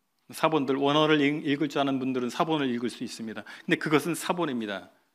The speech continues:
사본은 서기관들이 원본을 번역하고 번역하고 번역하고,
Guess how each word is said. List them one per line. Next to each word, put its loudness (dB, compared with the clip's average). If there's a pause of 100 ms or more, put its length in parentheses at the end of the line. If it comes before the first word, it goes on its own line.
(200)
사본은 2
서기관들이 4
원본을 0
번역하고 0
번역하고 -2
번역하고, -8